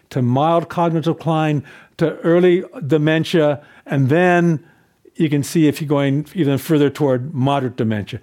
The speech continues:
That's the best I could, I could come with. And there, and I, I'm not aware of, although there are a lot of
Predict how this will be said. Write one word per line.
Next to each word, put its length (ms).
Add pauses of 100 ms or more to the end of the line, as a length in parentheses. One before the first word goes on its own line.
(140)
That's 200
the 80
best 300
I 100
could, 220 (160)
I 140
could 200
come 220
with. 260 (240)
And 200
there, 240 (180)
and 140
I, 60
I'm 180
not 160
aware 380
of, 60
although 220
there 140
are 40
a 40
lot 260
of 180